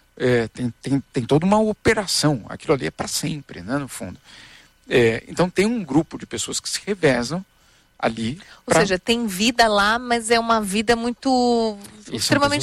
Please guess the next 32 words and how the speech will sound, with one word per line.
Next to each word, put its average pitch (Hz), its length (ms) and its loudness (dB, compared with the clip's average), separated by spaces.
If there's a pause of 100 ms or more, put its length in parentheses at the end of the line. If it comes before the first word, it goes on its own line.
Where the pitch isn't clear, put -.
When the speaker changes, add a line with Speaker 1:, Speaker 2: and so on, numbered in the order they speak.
Speaker 1:
pessoas 269 100 -2
Speaker 2:
necessário, 220 720 0
né? 180 120 0
Speaker 1:
Só, 160 200 2
só 170 260 2
as 160 120 -2
pessoas, 147 400 -6
os 127 300 -8
técnicos, 143 640 -2
basicamente, 120 580 -4 (420)
algumas 170 680 -2 (140)
outras - 440 -4
pessoas 131 300 -6
que - 120 -12
fazem 143 360 0
os 123 140 -6
serviços 131 580 -4
pros - 240 -10
técnicos. 123 520 -4 (540)
Speaker 2:
E 214 120 -2
Speaker 1:
É. 220 100 6
Speaker 2:
um 233 140 4
ou 202 100 4
outro 202 280 0
que - 180 -10
esquece 196 520 2
o 190 60 2
ônibus 185 400 0
e 208 120 4
<laughs> 214 200 2
dorme 190 360 2
lá. 165 200 2